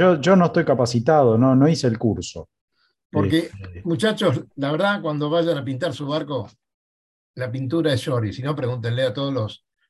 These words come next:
Speaker 2: los pintores de los clubes, ellos le van a decir. También las masillas de Yori, las mejores, sin duda. Así que, por favor, este, cuando tengan que pintar, vayan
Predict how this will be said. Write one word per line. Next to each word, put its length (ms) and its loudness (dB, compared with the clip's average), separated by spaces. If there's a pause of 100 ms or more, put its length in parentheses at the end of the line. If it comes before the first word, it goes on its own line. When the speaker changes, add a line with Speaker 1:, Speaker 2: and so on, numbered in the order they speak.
Speaker 2:
los 120 -4
pintores 400 0
de 80 -2
los 140 -4
clubes, 580 -4
ellos 240 -2
le 80 2
van 180 2
a 40 -2
decir. 420 0 (640)
También 720 0
las 180 -2
masillas 560 -2
de 100 -2
Yori, 520 -2 (500)
las 180 -4
mejores, 680 -4
sin 360 -6
duda. 460 -4 (480)
Así 220 -10
que, 140 -2
por 220 -2
favor, 520 -2
este, 560 -8
cuando 260 -2
tengan 460 -2
que 220 -6
pintar, 560 0 (400)
vayan 560 -2